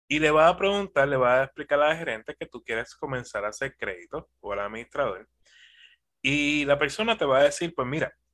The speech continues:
tienes que depositar una cantidad de dinero, ya sea una cuenta de acciones, de ahorro o de, o de cheque, según ellos ofrezcan, y vas a coger un préstamo sobre el mismo dinero que tú pus-, depositaste".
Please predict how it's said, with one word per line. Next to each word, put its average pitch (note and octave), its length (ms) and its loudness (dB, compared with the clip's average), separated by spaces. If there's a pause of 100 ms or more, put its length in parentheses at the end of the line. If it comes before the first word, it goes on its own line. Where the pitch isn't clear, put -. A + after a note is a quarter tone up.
(100)
tienes C3 260 -8
que E3 100 -4
depositar E3 600 -2
una D3 300 -4
cantidad A#2+ 520 -4
de C3+ 100 -6
dinero, D3+ 460 -4
ya A2+ 180 -6
sea C3 160 -12
una B2+ 160 -6
cuenta A#2+ 320 -4
de G2+ 80 -2
acciones, D3+ 640 -6
de A2 60 -2
ahorro C3+ 600 -2
o B2+ 100 -6
de, A2+ 340 -6
o A2 160 -12
de G2+ 360 -12
cheque, E3 400 -8 (260)
según A2+ 340 -6
ellos C3+ 220 -2
ofrezcan, D3+ 520 -6 (880)
y B2 140 -2
vas C3 320 0
a E3+ 80 -6
coger F3 360 -4
un C#3 220 -8
préstamo E3+ 640 -4
sobre B2 280 -6
el G#2+ 60 -8
mismo E3+ 360 -4
dinero F3+ 420 -4
que A2+ 160 -6
tú A3+ 400 -6 (160)
pus-, A2 300 -12
depositaste". A2+ 800 -6